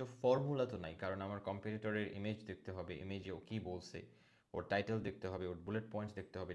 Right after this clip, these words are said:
ডেসক্রিপশন দেখতে হবে, ওখানে ও কী বলছে সেগুলো বোঝার চেষ্টা করতে হবে। এগুলো সম্পূর্ণ আপনার নিজে থেকে করতে হবে, নিজের বুদ্ধিতে এই জিনিসগুলো বোঝার চেষ্টা করতে হবে। এবং যদি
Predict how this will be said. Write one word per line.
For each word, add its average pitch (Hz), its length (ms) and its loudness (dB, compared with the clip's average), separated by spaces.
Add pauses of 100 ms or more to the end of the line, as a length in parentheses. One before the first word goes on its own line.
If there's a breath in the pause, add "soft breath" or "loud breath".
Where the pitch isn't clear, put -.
ডেসক্রিপশন 123 540 -4
দেখতে 117 240 -4
হবে, 90 180 0
ওখানে 104 260 -4
ও - 20 -12 (100)
কী 123 80 -4 (140)
বলছে 98 200 -4 (100)
সেগুলো 98 240 -2 (100)
বোঝার 113 300 -2
চেষ্টা 107 280 -6
করতে 98 260 -6
হবে। 90 160 -2 (360 loud breath)
এগুলো 165 160 4 (160)
সম্পূর্ণ 123 400 2 (220)
আপনার 107 300 -4 (180)
নিজে 101 220 -2 (160)
থেকে - 240 -6 (220)
করতে 92 340 -6
হবে, 101 180 0 (560 loud breath)
নিজের 113 320 4
বুদ্ধিতে 110 440 -2
এই 101 100 -2
জিনিসগুলো 95 360 -4 (120)
বোঝার 110 240 0 (100)
চেষ্টা 87 280 -6
করতে 87 280 -6
হবে। 117 180 0 (200)
এবং 165 120 4 (720 loud breath)
যদি 131 260 6